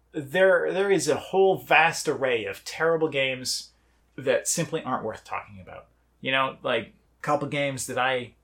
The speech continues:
was going through that I viscerally disliked because they were so terrible. It's not even really worth talking about them. Like, there was this one, and the game is called No Time to Explain, and I'm going to spend no time explaining how bad that game is.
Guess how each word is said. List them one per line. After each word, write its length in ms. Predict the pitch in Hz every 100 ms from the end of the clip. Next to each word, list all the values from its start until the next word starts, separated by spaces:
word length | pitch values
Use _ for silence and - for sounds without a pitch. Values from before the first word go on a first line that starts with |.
| _
was 220 | 135 139
going 300 | 123 147 151 120
through 320 | 147 143 127
that 220 | 120 -
I 280 | 135 135 123 131 120
viscerally 760 | 123 175 - 151 143 123 104 -
disliked 600 | 143 135 - 113 - -
because 220 | 131 123 120
they 100 | 127
were 140 | 120
so 400 | - - 165 151
terrible. 520 | 147 113 92 - - _ _ _
It's 180 | 151 -
not 140 | 185 185
even 180 | 175
really 180 | 175 180
worth 240 | 165 165 -
talking 320 | 165 165 190
about 240 | 110 113
them. 200 | 98 98 101
Like, 180 | 127 135
there 80 | 143
was 100 | 135
this 140 | 139
one, 320 | 156 165 170 - _ _ -
and 380 | 143 139 131 110
the 100 | 147
game 260 | 156 175 165
is 100 | -
called 320 | 156 151 139
No 160 | 143
Time 300 | 147 147 151
to 100 | 143
Explain, 540 | 139 - 147 160 220 233 _ _ - - _
and 100 | 147
I'm 160 | 151 160
going 260 | 160 160 156
to 80 | 135
spend 480 | - 160 151 123 123
no 160 | 143
time 260 | 147 165 165
explaining 640 | 160 - 208 160 147 139 _
how 220 | - 151 120
bad 280 | 123 120 120
that 180 | 127 131
game 220 | 123 110
is. 280 | 90 -